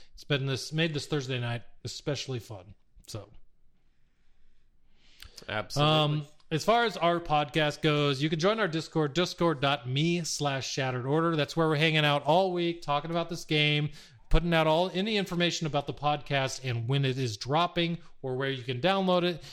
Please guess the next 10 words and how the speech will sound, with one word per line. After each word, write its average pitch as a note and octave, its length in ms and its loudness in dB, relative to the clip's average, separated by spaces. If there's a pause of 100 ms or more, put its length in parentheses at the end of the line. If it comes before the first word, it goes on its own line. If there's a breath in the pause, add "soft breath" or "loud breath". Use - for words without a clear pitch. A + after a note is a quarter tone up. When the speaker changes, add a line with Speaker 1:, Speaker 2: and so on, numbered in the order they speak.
(140)
Speaker 1:
You - 60 -20
can C3+ 140 -4
find D#3+ 240 0
it C#3 120 -6
all F3+ 260 2
there. D3 360 -2 (320 loud breath)
Join C3 200 2
us B2 140 -6
on B2 120 -2
Twitch - 520 2